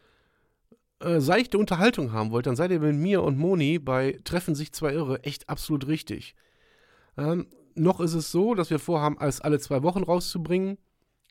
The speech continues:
Kann sein, dass sich das auf einmal die Woche dann verschieben wird. Man wird sehen. Aber da mein Appell, unterstützt auch das Projekt. Wir haben Border allein so schön groß gekriegt. Ähm, wenn's euch gefällt, dann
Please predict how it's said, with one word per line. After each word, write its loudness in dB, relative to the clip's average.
Kann -2
sein, 4
dass -2
sich -10
das -4
auf -4
einmal 0
die 0
Woche 0
dann -6
verschieben -10
wird. -12
Man -4
wird -2
sehen. -4
Aber 4
da 6
mein 4
Appell, 6
unterstützt -2
auch -2
das -2
Projekt. -10
Wir -4
haben 0
Border 4
allein 2
so -2
schön 0
groß -2
gekriegt. -6
Ähm, 0
wenn's 2
euch -2
gefällt, 0
dann -2